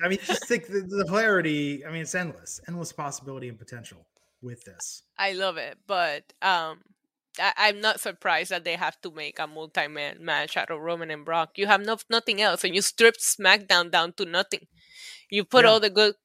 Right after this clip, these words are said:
Speaker 2: talent on Raw. <laughs> Not that you're doing a lot with them over there either, but there's nobody on, tell me a name on, on SmackDown we cover every Friday that you think could, like,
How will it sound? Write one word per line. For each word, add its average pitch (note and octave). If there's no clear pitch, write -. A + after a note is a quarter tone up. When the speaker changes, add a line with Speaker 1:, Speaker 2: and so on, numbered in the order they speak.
Speaker 2:
talent G#3+
on F3+
Raw. G#3+
<laughs> -
Not G#3+
that G3+
you're F3+
doing E3+
a E3+
lot F3+
with F3+
them E3+
over E3
there E3
either, A3
but F3+
there's G#3
nobody C#4+
on, F3
tell B3+
me C4+
a C4
name B3
on, G#3+
on G#3
SmackDown G3+
we F3+
cover G#3
every F#3
Friday F3+
that D#3+
you F3+
think F#3
could, F#3+
like, D#3+